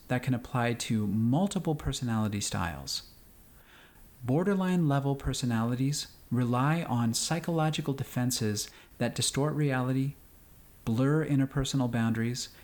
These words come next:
and disrupt the continuity of internal experience. And these defenses include things like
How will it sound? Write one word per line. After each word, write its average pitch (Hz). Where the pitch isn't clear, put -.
and 127
disrupt 127
the 143
continuity 127
of 98
internal 107
experience. 95
And 135
these 226
defenses 151
include 156
things 143
like 110